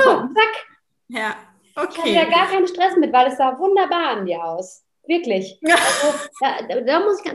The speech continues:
Speaker 1: das würde ich nicht machen zum Beispiel. Ich würde niemals so eine enge Leggings tragen, äh, und dann keinen Mantel, der bis zum Knie geht. Also das könnte ich nicht. Aber meine Leggings ist, ist tatsächlich auch mal als, ähm, äh, wie sagt man, ja, als Leggings gekauft worden, die man tatsächlich auch auf der Straße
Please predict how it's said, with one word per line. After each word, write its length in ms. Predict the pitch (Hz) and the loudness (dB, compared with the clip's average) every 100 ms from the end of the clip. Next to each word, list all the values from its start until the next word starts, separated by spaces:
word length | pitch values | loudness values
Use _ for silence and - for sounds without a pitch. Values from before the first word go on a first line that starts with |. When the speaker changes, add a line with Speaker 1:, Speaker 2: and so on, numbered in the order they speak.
| 240 | -4
Speaker 1:
das 280 | 240 277 330 | -2 -2 0
würde 160 | 277 | 0
ich 180 | 196 190 | 0 -2
nicht 180 | 190 185 | -6 -6
machen 280 | 170 165 165 | -10 -10 -12
zum 140 | 156 | -10
Beispiel. 320 | 160 175 - | -10 -10 -10
Ich 100 | 170 | -8
würde 160 | 196 190 | -6 -4
niemals 420 | 208 247 233 226 | -2 -2 -2 -2
so 140 | 240 247 | 0 0
eine 320 | 226 226 208 | 0 -4 -4
enge 160 | 226 | -4
Leggings 380 | 202 214 247 226 | -2 -2 -2 -4
tragen, 500 | - 196 208 220 277 - _ _ | -10 -8 -6 -6 -8 -14 _ _
äh, 280 | 208 214 214 220 | 2 4 4 4
und 120 | 220 | 0
dann 240 | 220 220 | 0 0
keinen 260 | 220 214 214 | -2 -4 0
Mantel, 260 | 254 285 | 0 0
der 120 | 180 175 | -4 -6
bis 160 | 175 | -8
zum 120 | 180 180 | -10 -14
Knie 280 | - 170 | -12 -12
geht. 200 | 165 175 175 | -8 -8 -6
Also 180 | 185 | -4
das 240 | 190 247 - | 0 0 2
könnte 260 | 285 254 | 0 2
ich 200 | 247 233 | -2 -2
nicht. 300 | 233 175 - _ _ - _ | 0 0 -4 _ _ -20 _
Aber 380 | 196 196 190 208 | -4 -2 -2 -4
meine 300 | 214 302 302 | -4 -2 0
Leggings 440 | 233 220 220 220 | 2 2 2 0
ist, 120 | 226 - - | -6 -10 -6
ist 160 | 285 - | -4 -4
tatsächlich 440 | 262 262 269 233 - - 233 | -8 -6 -8 -8 -14 -16 -12
auch 100 | 240 | -10
mal 180 | 247 226 | -6 -6
als, 340 | 202 208 - - | -6 -10 -12 -10
ähm, 460 | 208 202 208 208 196 _ _ _ _ _ _ | -8 -6 -8 -10 -14 _ _ _ _ _ _
äh, 200 | 202 208 | -18 -16
wie 120 | 196 190 | -12 -10
sagt 240 | 214 220 | -10 -12
man, 160 | 247 226 | -12 -6
ja, 180 | 320 349 | -2 -2
als 220 | 240 - | -4 -6
Leggings 340 | 262 277 285 - | -4 -2 -4 -6
gekauft 440 | 220 233 285 - | -12 -10 -10 -8
worden, 240 | 240 226 | -6 -4
die 80 | 226 | -6
man 160 | 220 214 | -6 -8
tatsächlich 480 | 214 202 202 196 196 | -12 -16 -20 -18 -18
auch 80 | |
auf 100 | 190 | -18
der 100 | - | -18
Straße 420 | 185 202 214 214 | -16 -10 -10 -12